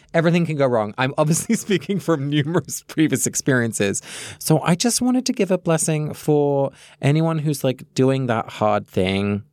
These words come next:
on behalf of other people, even when they really, really don't want to. I think we've all been there. <laughs>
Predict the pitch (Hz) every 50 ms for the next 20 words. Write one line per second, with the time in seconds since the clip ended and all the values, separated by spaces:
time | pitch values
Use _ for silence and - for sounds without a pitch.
0 | _ _ 120 117 113 120 - - 110 120 123 - 147 139 - 117 110 113 - -
1 | - 90 85 - 95 95 92 92 95 - - - - - - _ _ _ _ _
2 | - 120 117 113 117 113 107 107 104 104 101 101 101 101 - _ - 110 104 95
3 | 104 101 92 95 87 87 87 - - - 101 101 95 101 101 98 - - - 82
4 | - 101 104 - _ _ _ _ _ _ _ - 120 - - 120 107 - 110 -
5 | 98 98 101 - 95 98 95 98 107 - - - - _